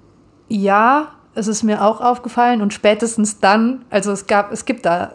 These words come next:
viele verschiedene Übungen, aber manche davon waren für mich sehr weit außerhalb meiner Komfortzone.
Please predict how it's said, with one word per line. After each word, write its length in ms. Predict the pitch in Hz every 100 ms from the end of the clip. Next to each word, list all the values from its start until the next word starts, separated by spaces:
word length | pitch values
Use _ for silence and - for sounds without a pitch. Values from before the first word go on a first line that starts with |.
| -
viele 280 | - 240 220
verschiedene 580 | - 175 226 240 247 240
Übungen, 440 | 233 240 233 240
aber 280 | - 190 190
manche 320 | 185 202 208
davon 420 | 202 202 208 202
waren 180 | 196 190
für 140 | - 180
mich 500 | 190 220 214 - -
sehr 460 | - - 202 185 160
weit 240 | 160 160
außerhalb 320 | 165 165 170 175
meiner 180 | 170 185
Komfortzone. 720 | 180 - 180 - 190 214